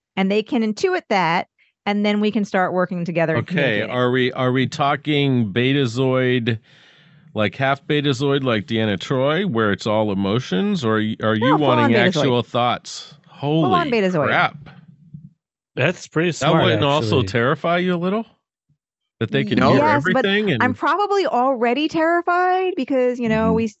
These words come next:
Speaker 1: I'm stranded on this planet and I don't know what the heck's gonna happen. So,
Speaker 2: But your every
Speaker 1: yeah.
Speaker 2: thought, though.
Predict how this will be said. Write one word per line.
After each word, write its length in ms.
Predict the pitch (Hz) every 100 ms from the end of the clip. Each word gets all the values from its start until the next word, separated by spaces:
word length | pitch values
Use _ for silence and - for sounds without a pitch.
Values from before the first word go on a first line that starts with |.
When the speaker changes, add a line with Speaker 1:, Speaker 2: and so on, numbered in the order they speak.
| -
Speaker 1:
I'm 120 | 208
stranded 280 | 226 240 240
on 60 |
this 120 | 233 226
planet 260 | 214 220 240 233
and 100 | 208
I 80 |
don't 80 | 196
know 60 | 202
what 100 | 196
the 60 |
heck's 180 | 208 -
gonna 160 | - 208
happen. 920 | 202 202 208 202 196 180 180 170 180 - _ _ _
So, 300 | _ 180 175
Speaker 2:
But 180 | 175 170
your 160 | 147 160
every 220 | 160 170
Speaker 1:
yeah. 280 | 196 254 294
Speaker 2:
thought, 280 | 151 190 -
though. 320 | 107 69 62